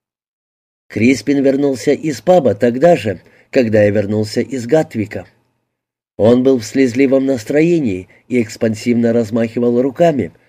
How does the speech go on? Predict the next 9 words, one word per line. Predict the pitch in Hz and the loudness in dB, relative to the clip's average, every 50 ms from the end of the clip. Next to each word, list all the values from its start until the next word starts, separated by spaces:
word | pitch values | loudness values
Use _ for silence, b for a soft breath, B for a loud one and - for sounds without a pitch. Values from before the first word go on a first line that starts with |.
| _ _ _ _ _ _ | _ _ _ _ _ _
в | - 101 104 | -4 0 2
одной | 110 101 101 104 107 113 113 | 2 2 2 2 2 2 0
из | 107 - | 0 -2
которых | - 117 117 120 117 117 117 104 | -2 0 0 2 2 2 2 0
была | 107 113 113 117 117 | 0 0 0 0 0
зажата | 107 131 127 117 147 160 160 - 120 101 92 b b b b b b | 0 0 0 0 0 -2 -2 -2 -4 -6 -6 b b b b b b
полная | 120 113 107 104 101 104 107 104 | 0 0 0 0 0 0 0 0
бутылка | 104 113 110 120 113 107 107 - 127 | -2 -2 -2 -2 -4 -4 -2 -2 -4
джина. | 117 117 113 143 175 160 131 98 82 | -4 -2 0 0 0 0 0 -4 -8